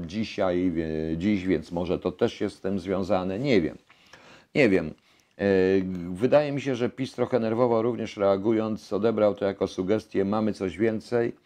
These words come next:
i tak dalej. Natomiast to, co wczoraj się działo, te że to jest najważniejszy dzień w osiemnastoletniej historii pisu i tak dalej. Nie, to wcale nie jest najważniejszy dzień. W sumie, jeśli mówimy,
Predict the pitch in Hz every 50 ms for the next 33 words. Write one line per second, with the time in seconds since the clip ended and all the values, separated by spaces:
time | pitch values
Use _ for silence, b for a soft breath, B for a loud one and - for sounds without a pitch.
0 | b b b b b b b b b b b b _ - - - 92 90 85 78
1 | 64 62 - - - 80 90 - 123 117 113 110 - - - 139 135 - - 123
2 | 107 95 - - 120 113 110 98 92 - 95 87 85 110 104 101 98 92 90 85
3 | - 85 85 85 - b b b b b b b b - 80 85 92 - 87 90
4 | 95 95 92 - - - - 92 87 92 92 92 92 98 98 95 104 90 95 -
5 | - 107 95 85 110 104 107 95 101 101 - - 101 107 101 - - 113 101 107
6 | 101 110 110 110 104 117 117 - _ - 143 135 131 127 123 117 113 - - 110
7 | 107 101 98 - 101 104 104 113 113 117 131 127 135 147 156 151 139 131 - 120
8 | - - 139 139 139 147 147 139 131 117 - - 85 82 82 76 76 76 73 69
9 | 62 65 67 - 69 69 - - - - _ _ _ _ _ _ _ _ _ -
10 | 85 - - 123 127 127 120 110 101 87 82 87 87 - - - 90 92 95 95
11 | 104 101 92 90 82